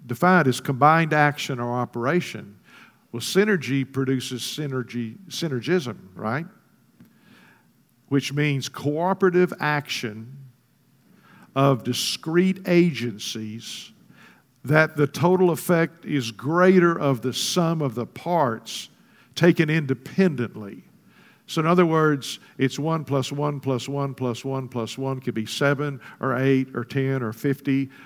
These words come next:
uh, or it puts something together that couldn't even be put together before. Just about everything we get in our lives goes through a lot of hands before it gets to us.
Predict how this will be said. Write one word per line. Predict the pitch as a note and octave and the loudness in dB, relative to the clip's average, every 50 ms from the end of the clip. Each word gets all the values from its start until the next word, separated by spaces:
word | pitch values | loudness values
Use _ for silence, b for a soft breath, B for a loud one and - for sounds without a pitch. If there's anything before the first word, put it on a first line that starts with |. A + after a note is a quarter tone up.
| B B B B B B | B B B B B B
uh, | B2+ C3 C3 B2+ C3+ D3 | 0 2 2 2 4 4
or | D3+ D#3 D3+ | 4 4 4
it | D3 - | 2 2
puts | - F3 F3 - - | 2 0 0 2 2
something | - F#3 E3+ - - D3+ | 2 2 2 2 0 -2
together | C3 C#3 C3+ C#3+ E3 E3 D#3 C#3+ C#3+ | -2 0 2 2 2 2 2 0 0
that | B2 C3+ C#3+ B2+ | 0 0 -2 -2
couldn't | - D3+ C#3+ C#3+ C#3+ | 0 0 0 0 -2
even | C#3 C3 | -2 -2
be | C3 B2+ | -2 -2
put | B2 - D3 C3 - | -2 -2 -4 -4 -4
together | - B2 A2+ C3 C#3+ C#3+ B2 A#2+ G#2 | -4 -2 0 0 2 2 0 -2 -6
before. | G2 G#2+ G#2+ - - G#2 G2+ G#2 - - - b b b b b b b | -6 -10 -12 -10 -8 -8 -8 -8 -10 -12 -14 b b b b b b b
Just | b E3 - - | b -2 0 2
about | E3+ D3 D3+ D3+ | 4 6 6 8
everything | E3 E3+ D3+ D#3 D3 D3 - D#3+ D#3 D3+ C#3 | 6 6 4 2 0 0 0 0 0 0 0
we | C#3+ C#3 | 0 2
get | C3 D3+ D3 | 2 2 2
in | C#3 C3 B2 | 2 2 0
our | B2+ B2+ B2 B2 | 0 0 0 2
lives | C3 D3 D3 C3+ B2+ A#2+ A#2+ A#2 A2+ - | 2 4 4 4 4 2 2 0 -2 -2
goes | - C#3 B2+ A2+ - | -2 -2 -2 -2 -4
through | - C3 A2+ A2+ | -4 -2 0 0
a | |
lot | A2+ A#2 C3+ C#3 | 0 2 2 2
of | C3+ B2 | 2 2
hands | C3 C#3+ C#3+ C#3 C3+ B2 G#2+ | 2 2 0 0 -2 -4 -6
before | - A#2+ A2 - B2 A#2+ G#2+ | -8 -10 -8 -6 -6 -8 -6
it | G#2+ | -4
gets | A2+ A#2+ A2 - - | -4 -4 -4 -6 -10
to | - - - | -10 -6 -4
us. | B2+ A#2+ G#2+ - - - - - | -4 -4 -4 -4 -8 -12 -14 -14